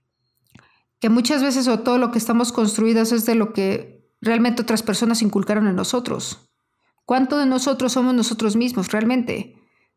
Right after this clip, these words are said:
Somos parte de un colectivo. Y en la parte de ese colectivo tenemos noticias, caricaturas, series,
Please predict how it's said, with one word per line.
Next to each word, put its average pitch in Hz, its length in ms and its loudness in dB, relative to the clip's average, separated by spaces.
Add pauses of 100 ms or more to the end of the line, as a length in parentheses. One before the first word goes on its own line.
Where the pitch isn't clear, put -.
(140)
Somos 254 320 0
parte 214 300 -2
de 196 40 2
un 196 60 2
colectivo. 190 760 -4 (380)
Y - 80 -4
en 208 80 4
la 208 120 -2
parte 254 200 -2
de 269 60 -2
ese 277 120 -2
colectivo 247 520 0
tenemos 214 420 0
noticias, 214 760 -2
caricaturas, 196 960 -2
series, 220 840 -2